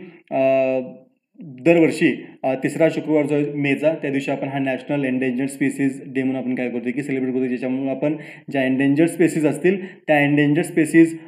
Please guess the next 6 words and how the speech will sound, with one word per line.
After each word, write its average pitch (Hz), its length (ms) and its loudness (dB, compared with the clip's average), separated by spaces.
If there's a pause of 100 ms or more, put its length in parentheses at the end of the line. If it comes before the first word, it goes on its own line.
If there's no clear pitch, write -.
(100)
अ, 139 200 2
कशाप्रकारे 147 560 -2
त्यांचं 156 600 0 (120)
हॅबिटॅट 170 480 2
जे 143 120 0
आहे, 135 100 0